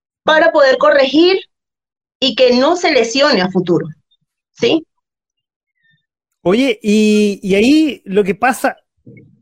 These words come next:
Speaker 2: y puede pasar mucho, que alguien va súper entusiasmado los primeros días y como no ve resultados inmediatos, porque esto, lamentablemente, y la gente que en-, lo hace por primera vez no lo tiene tan claro,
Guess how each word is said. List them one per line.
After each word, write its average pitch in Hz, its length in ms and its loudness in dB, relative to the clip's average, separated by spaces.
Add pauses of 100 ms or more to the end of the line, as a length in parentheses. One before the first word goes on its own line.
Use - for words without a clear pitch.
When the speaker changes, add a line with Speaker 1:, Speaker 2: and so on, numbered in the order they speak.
(140)
Speaker 2:
y 185 120 -20
puede 202 240 -2
pasar 170 320 -4
mucho, 226 280 -2
que 185 120 -2
alguien 190 380 -4
va 147 120 -6
súper 220 240 -6
entusiasmado 208 680 -4
los 196 120 -4
primeros 185 460 -6
días 208 340 -2 (480)
y 175 100 -18
como 170 300 -2
no 175 180 0
ve 240 120 2
resultados 208 920 -2
inmediatos, 170 760 -2
porque 151 240 -4
esto, - 300 -2 (520)
lamentablemente, 196 1300 -2
y 160 80 -2
la 143 100 -4
gente 202 560 -2 (400)
que 165 340 -4
en-, 180 160 -10 (260)
lo 170 160 -2
hace 202 200 -2
por 175 240 -2
primera 185 380 0
vez 214 120 -2
no 208 100 -4
lo 196 160 -4
tiene 208 260 -4
tan 175 220 -6
claro, 180 460 -2